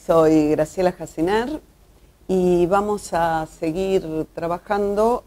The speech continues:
en el abordaje teórico y con recursos técnicos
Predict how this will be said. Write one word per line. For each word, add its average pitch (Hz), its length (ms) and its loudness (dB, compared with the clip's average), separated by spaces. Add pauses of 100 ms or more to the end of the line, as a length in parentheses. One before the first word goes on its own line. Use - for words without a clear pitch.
en 151 960 -4
el 143 760 -8
abordaje 165 680 -2
teórico 160 720 -2
y 139 200 -6
con 143 240 -10
recursos 165 480 -14 (100)
técnicos 180 760 -6